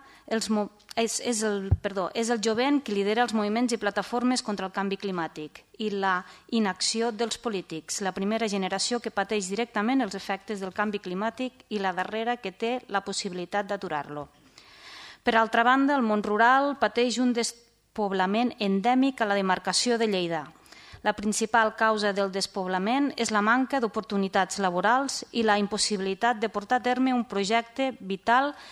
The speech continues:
lligat amb el desenvolupament professional. El despoblament comporta l'abandonament progressiu del territori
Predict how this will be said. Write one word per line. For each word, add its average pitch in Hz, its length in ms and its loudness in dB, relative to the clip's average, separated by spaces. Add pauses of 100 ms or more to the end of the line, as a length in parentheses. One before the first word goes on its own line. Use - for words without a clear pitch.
(200)
lligat 220 440 2
amb 220 180 2
el 202 60 -2
desenvolupament 196 720 0
professional. 175 720 -2 (960)
El 226 160 2
despoblament 226 640 2
comporta 220 500 2
l'abandonament 196 720 2
progressiu 208 720 -2
del 240 160 0
territori 165 600 0